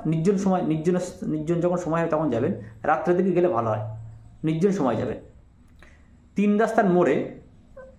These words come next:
তিন রাস্তার মোড়ে রাখবেন না, মোড়ে এক সাইডে, মানে রাস্তার ধারের দিকে ক্ষীর নিবেদন করবেন। মাটির পাত্রে একটা মাটির ছোট হাঁড়ি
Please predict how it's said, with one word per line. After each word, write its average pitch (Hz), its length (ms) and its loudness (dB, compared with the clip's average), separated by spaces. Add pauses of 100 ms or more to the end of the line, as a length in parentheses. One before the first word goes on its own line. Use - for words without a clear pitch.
তিন 185 160 2
রাস্তার 202 200 2
মোড়ে 180 200 4
রাখবেন 143 280 2
না, 143 60 0
মোড়ে 180 160 4
এক 175 140 2
সাইডে, 151 280 0
মানে 139 160 2
রাস্তার 139 240 0
ধারের 135 240 0
দিকে 117 360 -2 (380)
ক্ষীর 208 320 2
নিবেদন 175 340 6
করবেন। 113 260 0
মাটির 143 360 2
পাত্রে 185 280 0
একটা 196 380 0 (460)
মাটির 156 440 0
ছোট 160 160 0
হাঁড়ি 143 360 0